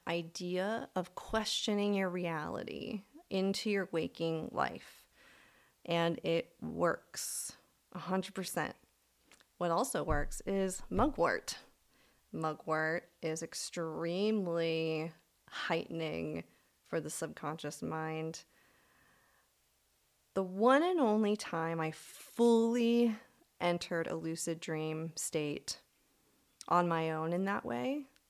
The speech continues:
'cause I've done it twice, and I'll explain second. There's another alternative way you can do it, which is,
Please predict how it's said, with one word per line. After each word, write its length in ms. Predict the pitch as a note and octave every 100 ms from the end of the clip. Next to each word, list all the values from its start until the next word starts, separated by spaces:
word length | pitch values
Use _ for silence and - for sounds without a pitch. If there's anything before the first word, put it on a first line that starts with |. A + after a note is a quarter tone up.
| _ _ _ _ _ _ _ _
'cause 100 | -
I've 120 | F3+
done 140 | F3 G#3+
it 100 | -
twice, 680 | - D3 - - - - - _ _ _
and 100 | F3
I'll 80 | E3+
explain 380 | E3+ - F#3+ F3
second. 460 | - D3 - D#3 - _ _ -
There's 260 | E3 F#3 F#3
another 380 | F3+ E3 E3
alternative 520 | D#3+ E3+ - E3 G3+ G3
way 160 | G3+
you 80 | G#3
can 180 | G#3 G#3+
do 180 | G#3 G#3
it, 200 | A3+ -
which 200 | E3 -
is, 400 | E3+ D#3+ E3+